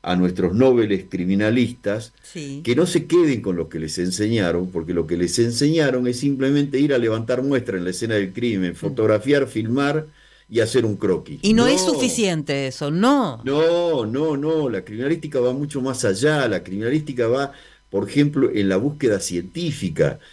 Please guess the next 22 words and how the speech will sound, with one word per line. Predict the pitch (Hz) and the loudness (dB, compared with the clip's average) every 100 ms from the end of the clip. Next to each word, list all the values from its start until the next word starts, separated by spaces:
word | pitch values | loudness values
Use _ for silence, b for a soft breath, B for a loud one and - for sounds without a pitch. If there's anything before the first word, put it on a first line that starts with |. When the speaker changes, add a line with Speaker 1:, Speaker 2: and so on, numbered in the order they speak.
| B | B
Speaker 1:
Es | 90 92 | -2 2
decir, | 117 80 B B - | 0 0 B B 2
cuando | 98 104 | 2 4
yo | 110 165 | 4 4
en | 175 | 2
Carrasco, | 147 127 135 131 107 - 80 73 - _ - | 0 0 2 -2 -4 -8 -8 -8 -12 _ -6
a | 95 | 0
mí | 113 156 | 4 4
el | 135 113 | 4 2
cadáver | 120 135 175 139 107 90 | 2 4 4 4 2 0
me | 90 | 0
dice, | 95 107 - 78 76 _ b b b b _ - | 0 0 -4 -6 -8 _ b b b b _ 0
eh, | 92 85 80 | 2 2 2
de | 95 | 2
alguna | 104 131 127 | 2 2 2
manera, | 110 113 110 87 71 | 0 0 0 0 -4
"Yo | 82 95 147 165 - | -10 -2 0 0 -4
estuve | 151 156 | -2 0
en | 131 | 0
un | 139 | 0
lugar | 131 123 123 131 147 147 _ _ _ _ _ _ _ _ _ _ _ | -2 0 0 0 -6 -14 _ _ _ _ _ _ _ _ _ _ _
fresco, | 143 156 139 110 - 131 139 147 | 0 2 2 -2 -6 -2 -2 -4